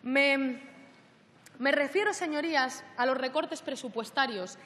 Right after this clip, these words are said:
en instituciones que vertebran la sociedad, como la sanidad, como la educación o como la dependencia.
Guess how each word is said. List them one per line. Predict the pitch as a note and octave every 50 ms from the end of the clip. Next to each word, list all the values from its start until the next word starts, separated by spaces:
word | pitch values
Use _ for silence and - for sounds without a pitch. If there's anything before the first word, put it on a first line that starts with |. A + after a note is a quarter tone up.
| - - -
en | B3+ C4+
instituciones | C4+ C4 C4+ C#4 G3+ C4+ B3 D#4 D#4 D#4 D#4 -
que | - -
vertebran | - A#3+ B3+ - C4 C4 B3+ C4 C4 C4+ B3+ - - - - -
la | A#3
sociedad, | A3+ - A3+ A3 - A#3 A3+ A#3+ A#3+ A#3 A#3+ - - - -
como | - A#3+ A#3+ B3+
la | C4 C4
sanidad, | B3+ - C4+ B3 A#3 A3+ A3 G#3+ A3+ A3 - - - -
como | - A#3 B3+ D4
la | D#4 C#4
educación | C4 C4 B3 A#3 A3 A3 - A3+ G#3 G#3+ A3 - - - - - -
o | B3 B3+
como | C4 B3+ B3
la | A#3+ A3+ A3
dependencia. | A3 G#3+ G#3+ G#3+ G#3+ G#3+ A3 G#3 G#3 G#3 - G3+ F3+ F3+